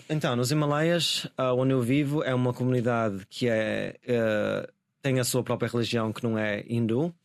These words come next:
Ah, eles têm a, as deusas deles que são, estão espalhadas pelas montanhas, e é um lugar de celebração super ritualesca. É uma coisa que às vezes só às cinco da manhã acordo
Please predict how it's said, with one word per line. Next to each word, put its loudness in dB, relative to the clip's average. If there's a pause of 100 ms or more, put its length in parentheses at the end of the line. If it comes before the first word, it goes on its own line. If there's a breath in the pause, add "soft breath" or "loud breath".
(200)
Ah, 0
eles -2
têm -2
a, 2
as -2
deusas 0
deles 0
que -8
são, -4 (340 loud breath)
estão -2
espalhadas 0
pelas -2
montanhas, -2 (160)
e 2
é 0
um 2
lugar 2
de -2
celebração -2 (200)
super -2
ritualesca. -2
É 0
uma 0
coisa -2
que -4
às -2
vezes -2
só -2
às -10
cinco -2
da 0
manhã -2
acordo -2